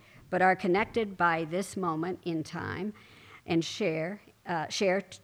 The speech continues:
shared tone, um, find community with others, whether they're subversive white nationalists or anti-Semites or Islamophobes,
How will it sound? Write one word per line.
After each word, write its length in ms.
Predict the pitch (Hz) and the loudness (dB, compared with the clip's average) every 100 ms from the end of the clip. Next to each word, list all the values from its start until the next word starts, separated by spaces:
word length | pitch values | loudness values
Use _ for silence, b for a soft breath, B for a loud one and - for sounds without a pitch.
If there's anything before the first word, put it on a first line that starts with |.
| _ | _
shared 440 | - 185 175 175 | -8 -2 -2 -4
tone, 500 | - - 254 165 165 185 B B B B - | -6 -2 0 2 -2 -4 B B B B -8
um, 300 | 165 151 156 | -6 -4 -6
find 320 | - 226 240 | 0 2 2
community 640 | 233 233 269 240 139 - - | -2 -2 0 -2 -4 -10 -14
with 240 | - 151 - | -8 -8 -6
others, 500 | 156 123 - - - B B | -6 -6 -12 -14 -16 B B
whether 300 | 190 196 185 | 0 2 2
they're 180 | 175 170 | 0 -2
subversive 760 | - 156 190 185 - 180 160 | -4 -6 -4 -4 -2 -4 -4
white 340 | 165 151 - 175 | -4 -4 -6 -4
nationalists 840 | 202 220 - 214 202 190 190 - | 0 0 0 0 2 2 -2 -6
or 260 | 156 151 147 - | -4 -4 -6 -6
anti-Semites 880 | 170 170 170 - 214 208 190 185 - | -6 -4 -8 -6 -2 0 0 -2 -4
or 80 | |
Islamophobes, 920 | 147 190 180 180 175 180 175 175 175 | -10 -2 0 0 0 -4 -4 -4 -8